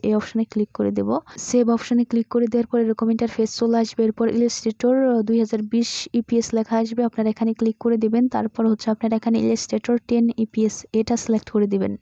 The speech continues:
আহ, Illustrator টেন ইপিএস এটা কিন্তু সব Microsoft-এই সাপোর্ট করে। এরপর আপনারা এটা সিলেক্ট করে দেওয়ার পর ওকে এই অপশনে ক্লিক করে দেবেন। আহ, এরপর ওকে, আবার ওকে এই অপশনে ক্লিক করে দিবেন। তারপর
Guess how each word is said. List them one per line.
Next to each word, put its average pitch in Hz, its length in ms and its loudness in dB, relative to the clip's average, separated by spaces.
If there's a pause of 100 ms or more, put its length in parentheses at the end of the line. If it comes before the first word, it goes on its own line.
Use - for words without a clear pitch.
আহ, 214 240 -6
Illustrator 240 540 0
টেন 233 180 2
ইপিএস 220 420 -2
এটা 226 140 0
কিন্তু 226 200 0
সব 226 320 -2
Microsoft-এই 226 680 0
সাপোর্ট 214 380 -2
করে। 196 240 -2 (420)
এরপর 247 400 2
আপনারা 226 300 -2
এটা 226 140 -4
সিলেক্ট 226 340 -4
করে 233 200 0
দেওয়ার 226 180 -2
পর 233 160 -4
ওকে - 240 -4
এই 226 140 0
অপশনে 226 280 0
ক্লিক 220 240 -2
করে 208 180 0
দেবেন। 202 300 -2
আহ, 208 100 0
এরপর 226 520 0 (340)
ওকে, 214 340 -2
আবার 214 280 0
ওকে 214 220 -2
এই 214 140 2
অপশনে 220 260 0
ক্লিক 214 200 -2
করে 220 180 0
দিবেন। 226 300 0
তারপর 220 460 0